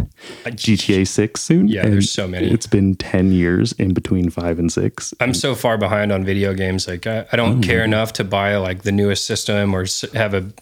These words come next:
Speaker 1: really crazy computer. I would like to be able to j-, play Skyrim again. I have a PlayStation three, but that
Speaker 2: Yeah.
Speaker 1: thing started to crap out on me.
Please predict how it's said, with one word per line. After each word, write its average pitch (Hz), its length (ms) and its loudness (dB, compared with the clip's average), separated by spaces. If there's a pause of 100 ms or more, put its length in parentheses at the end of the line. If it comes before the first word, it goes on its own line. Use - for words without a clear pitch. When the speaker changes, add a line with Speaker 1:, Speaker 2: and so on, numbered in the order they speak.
(120)
Speaker 1:
really 113 340 -2
crazy 107 420 -2
computer. 98 560 -2 (440)
I 117 80 2
would 123 140 2
like 117 260 0
to - 100 -2
be 101 280 0
able 95 200 0
to 95 100 -2
j-, 95 100 -6
play 98 200 -2
Skyrim 101 460 -2
again. 92 460 -4
I 104 120 -4
have 113 180 0
a 98 40 0
PlayStation 101 640 -2
three, 98 300 0
but 90 260 -6
that 101 140 2
Speaker 2:
Yeah. 87 60 -2
Speaker 1:
thing 92 200 0
started 92 320 -4
to 92 80 -8
crap 90 260 -4
out 92 140 -4
on 92 100 -4
me. 92 140 -4